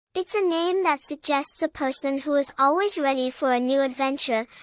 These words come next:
someone who is not afraid to take risks and explore new places.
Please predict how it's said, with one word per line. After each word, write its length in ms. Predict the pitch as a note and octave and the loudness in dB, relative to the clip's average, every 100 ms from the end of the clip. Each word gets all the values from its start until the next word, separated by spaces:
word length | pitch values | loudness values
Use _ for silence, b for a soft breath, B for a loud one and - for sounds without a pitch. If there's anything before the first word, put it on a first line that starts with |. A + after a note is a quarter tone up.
| B | B
someone 460 | - E4 E4+ G4 G#4 | -2 0 4 2 2
who 160 | F#4+ | 2
is 160 | D#4 C#4+ | 2 2
not 280 | C#4+ D#4 F#4+ | 2 2 2
afraid 460 | - - C4 B3 | -4 -2 0 0
to 100 | - | -4
take 360 | C4+ D4 C#4+ - | -6 -4 -4 0
risks 500 | C#4 D#4 - - - - | 0 0 -4 -6 -8 -4
and 160 | D4+ | -2
explore 580 | D#4+ - - D#4 D4+ D#4 | -2 -4 -2 2 4 4
new 220 | D4+ E4 | 2 0
places. 720 | - C#4 B3+ - F#3 - - | -2 -2 -2 -2 -8 -10 -12